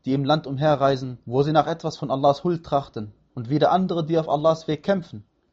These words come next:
So lest davon, was euch leicht fällt, und verrichtet das Gebet und entrichtet die Abgabe, und gebt Allah ein gutes Darlehen.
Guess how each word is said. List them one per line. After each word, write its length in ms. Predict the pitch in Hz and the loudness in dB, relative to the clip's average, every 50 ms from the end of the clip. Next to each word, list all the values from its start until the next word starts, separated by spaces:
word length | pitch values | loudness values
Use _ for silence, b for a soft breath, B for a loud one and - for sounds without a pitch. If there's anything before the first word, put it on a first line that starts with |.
| _ _ | _ _
So 140 | - 131 | -4 -4
lest 300 | 131 147 175 180 180 - 165 | -2 0 0 -2 -2 -4 -6
davon, 220 | 151 - 151 147 | -4 -2 -2 -2
was 140 | 139 135 - | -2 -2 -2
euch 120 | 139 135 | -4 -2
leicht 320 | 127 135 143 147 143 - - | 2 4 4 4 4 0 -4
fällt, 380 | - 139 127 123 - - _ _ _ _ _ _ _ - | -2 -2 -2 -2 -4 -10 _ _ _ _ _ _ _ -14
und 140 | - 113 - | -14 -6 -2
verrichtet 460 | 127 127 156 170 165 165 151 143 - | 0 2 2 2 0 -2 -6 -6 -6
das 160 | 139 - - | -6 -4 -4
Gebet 340 | 135 123 123 147 151 147 127 | -4 -2 0 0 -2 -2 -4
und 120 | 123 127 | -8 -12
entrichtet 440 | 127 120 - 147 156 156 - 139 - | -12 -8 -4 -4 -4 -4 -6 -8 -6
die 100 | - - | -2 0
Abgabe, 520 | 147 - - - 147 135 131 131 131 120 - _ _ _ _ _ _ _ _ _ _ - | 0 0 2 2 2 2 2 0 -2 -8 -10 _ _ _ _ _ _ _ _ _ _ -12
und 200 | 123 117 113 120 | -10 -8 -2 0
gebt 240 | 151 151 151 - | 0 0 0 0
Allah 220 | - 131 131 135 131 | -4 0 2 2 2
ein 140 | 131 131 - | 2 0 -4
gutes 320 | 165 160 - 135 - - | -6 -8 -6 -8 -6 0
Darlehen. 520 | - 127 127 120 120 117 110 101 92 95 | 2 2 2 2 0 -2 -6 -6 -8 -10